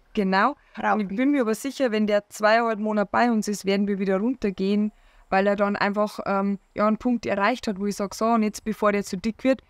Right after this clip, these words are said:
Speaker 1: müssen wir wieder runterfahren.“ Aber das ist halt immer sehr individuell zu betrachten und ich hoffe, dass da dem Endkunden auch oder dem Pferdebesitzer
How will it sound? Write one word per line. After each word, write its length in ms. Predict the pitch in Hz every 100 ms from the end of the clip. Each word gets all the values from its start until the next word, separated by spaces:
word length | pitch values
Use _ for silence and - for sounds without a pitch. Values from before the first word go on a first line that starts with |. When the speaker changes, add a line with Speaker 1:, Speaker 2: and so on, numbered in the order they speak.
| _
Speaker 1:
müssen 180 | - 208
wir 100 | 214
wieder 180 | 196 196
runterfahren.“ 500 | 233 262 202 190 185
Aber 160 | 180 190
das 200 | 208 220
ist 140 | 233
halt 180 | 208 196
immer 300 | 220 214 220 _ _ -
sehr 300 | - 214 214
individuell 540 | 220 208 208 208 214
zu 120 | -
betrachten 640 | 190 196 214 - - - 202
und 180 | - 196
ich 140 | 190
hoffe, 220 | 240 240 -
dass 240 | 208 -
da 280 | 202 196 196 _ _ _ _ -
dem 120 | 190
Endkunden 520 | - 247 - 277 170
auch 300 | 135 190 214 - -
oder 180 | 190 175
dem 200 | 170 180
Pferdebesitzer 880 | - 220 233 214 196 226 - 220 208